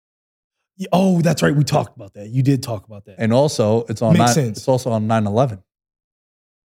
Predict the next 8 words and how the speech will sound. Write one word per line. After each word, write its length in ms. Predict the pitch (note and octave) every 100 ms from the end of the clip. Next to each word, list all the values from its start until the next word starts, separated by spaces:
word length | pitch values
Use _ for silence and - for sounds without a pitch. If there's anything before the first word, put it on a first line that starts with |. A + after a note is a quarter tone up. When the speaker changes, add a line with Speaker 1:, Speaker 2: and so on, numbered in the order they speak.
| _
Speaker 1:
Oh. 360 | A#2 A2+ A2+ A2 _ -
Speaker 2:
Think 100 | A2
about 220 | G#2 F#2
that, 280 | A2+ C3+ G#2
the 60 | G2
storylines. 800 | - G#2 G2 F#2+ F#2 F2+ F#2 _ _
Speaker 1:
Oh, 220 | C3+ C#3 B2
wow. 540 | G#2 G#2+ B2 G#2+